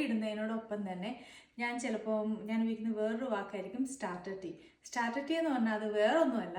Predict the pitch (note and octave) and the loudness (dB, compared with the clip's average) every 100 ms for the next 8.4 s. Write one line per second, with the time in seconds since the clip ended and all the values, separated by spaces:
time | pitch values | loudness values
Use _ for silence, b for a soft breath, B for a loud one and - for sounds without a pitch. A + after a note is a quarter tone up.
0 | A3+ A3 G#3+ A3 G#3+ A3 A#3+ C4+ D4 A3 | 0 0 0 -2 0 0 0 0 0 0
1 | F#3+ F3+ G3 F#3+ A3 A3 B3 - B3 B3 | -2 -6 -6 -4 -4 -4 -6 -8 -6 -2
2 | C4 D#4 C4+ A#3+ A3+ G3+ A3 G#3+ G3 G3+ | 0 0 -2 -2 -2 -2 -2 -4 -4 -8
3 | C4 A3 F#3 G3+ G3 A3 G3 F3 F3 F3 | -8 -8 -6 -6 -6 -8 -8 -8 -10 -10
4 | F#3 F#3+ D#4+ B B B B B _ G#3+ | -8 -6 -6 B B B B B _ -2
5 | B3 C#4+ A#3+ G3 G3 F3+ - A#3+ A#3 F#3+ | 0 2 0 0 -2 -2 -4 -4 -2 -2
6 | G3+ F#3+ G3+ A3 - G#3 G3 G3 A3 A3 | -6 -6 -8 -8 -8 -4 -2 -4 -6 -4
7 | G#3 G3+ E3 D#3 D#3+ - A3 G#3 F#3+ G3 | -4 -4 -8 -10 -12 -10 -6 -6 -4 -4
8 | A3 - F#3+ A3+ | -4 -4 -6 -2